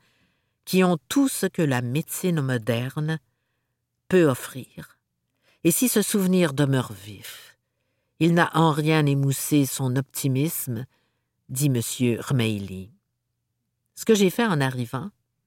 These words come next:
c'est prendre mon expérience et donner des soins en étant humain avec les gens.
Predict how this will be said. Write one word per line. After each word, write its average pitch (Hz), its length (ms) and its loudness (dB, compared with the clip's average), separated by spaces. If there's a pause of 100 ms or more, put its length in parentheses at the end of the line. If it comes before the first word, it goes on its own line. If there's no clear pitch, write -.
(220)
c'est - 200 -8
prendre 208 520 -2
mon 98 240 -10
expérience 160 1000 -4 (480)
et 139 100 2
donner 190 380 4
des 156 180 4
soins 127 460 -4 (320)
en 151 120 2
étant 147 480 2 (160)
humain 165 340 4 (100)
avec 131 260 -4
les 127 140 -2
gens. 110 260 -10